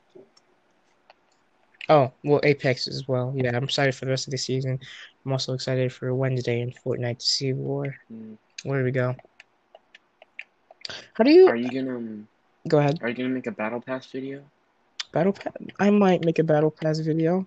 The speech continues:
Speaker 1: 'cause those get a lot of views. I don't know why. But yeah, I'll make it.
Speaker 2: Especially if you get them up early. If you get them up early, they get a lot of views.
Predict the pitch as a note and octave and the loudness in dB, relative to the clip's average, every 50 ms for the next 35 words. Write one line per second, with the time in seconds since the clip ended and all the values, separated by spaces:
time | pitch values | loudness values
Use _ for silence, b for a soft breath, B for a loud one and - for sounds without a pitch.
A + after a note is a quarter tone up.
0 | _ _ - - D3 D3 D3+ D3 D3+ - - D3+ D3+ D3 C#3 C#3+ C#3+ C#3+ C#3+ C#3+ | _ _ -6 -4 -2 0 0 0 0 -2 -2 0 2 4 4 4 2 2 0 0
1 | C#3+ - D3+ D3 D3 D3 C#3 C#3 C#3+ C#3 C#3 C#3 C#3 C#3 C#3 C#3+ D3+ D3+ _ _ | -2 -4 -4 -4 -2 -2 -4 -4 -4 -6 -6 -6 -6 -6 -6 -6 -8 -10 _ _
2 | _ _ _ _ - b b b b b b b _ _ _ _ _ _ _ _ | _ _ _ _ -20 b b b b b b b _ _ _ _ _ _ _ _
3 | _ _ - C3+ C#3+ C#3 - - _ _ _ _ _ _ _ _ _ _ _ _ | _ _ -6 -4 -4 -4 -6 -10 _ _ _ _ _ _ _ _ _ _ _ _
4 | _ _ _ _ _ _ _ _ - D3+ D#3+ D3 C#3+ D3 - - - E3+ F#3 F#3 | _ _ _ _ _ _ _ _ -2 2 2 2 2 0 -4 -4 0 2 2 2
5 | E3 B2+ - C3 B2+ B2 - A#2+ G#2 - A#2 A2+ - A2+ A2+ A2 A2 G#2+ - G#2 | 2 0 -2 -4 -6 -4 -4 -4 -4 -4 -6 -8 -8 -8 -8 -8 -8 -8 -8 -8
6 | G#2 G#2 G2+ G2 G2 G2 G2 - A2+ G#2+ G2+ A2+ A2 - A2+ A2+ A2 G#2+ - - | -8 -6 -8 -8 -10 -12 -10 -10 -10 -8 -8 -10 -12 -10 -10 -8 -8 -10 -10 -10
7 | G2 G2+ G#2 G#2+ A2 A2+ A2 G#2 G2+ G#2 G2+ G2 G2 F#2+ F#2+ F#2+ G2 G2 F#2+ G2+ | -10 -10 -8 -8 -8 -8 -8 -10 -10 -10 -10 -10 -12 -12 -12 -12 -12 -14 -14 -16
8 | G2 F#2+ F#2+ G2 - | -16 -18 -18 -20 -20